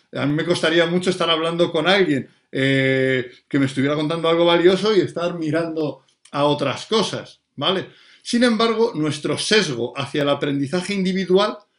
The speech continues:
hace que volvamos complicado lo que es sencillo, ¿vale? O sea, que el perro nos mire, que nos atiende, que se coordine con nosotros, que además es algo para que qui-, los que practican adiestramiento deportivo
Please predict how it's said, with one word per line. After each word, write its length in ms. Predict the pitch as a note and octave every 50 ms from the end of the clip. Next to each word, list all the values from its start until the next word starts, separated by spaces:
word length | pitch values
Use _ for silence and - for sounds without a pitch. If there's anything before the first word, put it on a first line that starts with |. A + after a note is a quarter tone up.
| _ _ _ _ _
hace 360 | - A3 G3+ - - A3 G3
que 140 | - F#3+ E3+
volvamos 560 | - D3+ D3 D3 C#3+ E3 F3+ G3 G#3 F#3+ -
complicado 680 | - - F#3+ F3 C#3+ - F3+ E3+ C#3 - F#3+ G3+ G#3+ A3+
lo 180 | A3 F#3+ C#3+ -
que 140 | - D#3+ F#3+
es 180 | F#3+ F#3 - -
sencillo, 600 | - - E3 D#3 - D3 - E3+ B2+ - G2+ - - _ _ _ _ _ _ _ _ _ _ _ _ _ _
¿vale? 220 | C#3 D#3+ F3+ F3 -
O 240 | - - - _ _
sea, 160 | D#3 C#3+ C3+
que 100 | C3+ D3
el 100 | C#3+ C3+
perro 280 | D3 F3+ F#3+ F#3+ F#3 E3
nos 220 | D#3 D3+ C#3 C#3+
mire, 380 | D#3+ F3+ G#3 A3+ A3+ A3+ A3+ -
que 100 | F3+ D#3
nos 160 | D3+ C#3+ -
atiende, 500 | C#3+ C3+ - F#3 G3+ G#3+ G#3+ G#3+ A3+ A3+
que 100 | G3 F3+
se 200 | - F#3 F3+ F3+
coordine 680 | F3 F3+ F3 D#3 D3+ D3+ D3+ E3 A3+ A#3 G#3 F#3+ -
con 200 | - D#3+ D#3 D3+
nosotros, 500 | D3 C#3 - - G3+ G3 - A#3 A#3 A3+ - - - -
que 100 | - D#3
además 260 | C#3+ D3 E3 F3 G3
es 120 | G3 F3+
algo 240 | G3 G#3+ A3 A3+ A3+
para 220 | - G3 E3+ D#3
que 160 | B2+ C#3+ B2 -
qui-, 100 | - -
los 160 | C#3 C3+ C3+
que 100 | - D3
practican 460 | A#2+ C#3+ C3+ C3+ - - D#3 F3+ F#3
adiestramiento 520 | F#3+ F#3+ F#3+ F3+ F#3 F#3 F#3 F#3 F3+ F#3 F#3+
deportivo 580 | F#3+ F#3 F#3 F3+ - - F#3+ G#3+ A3+ - -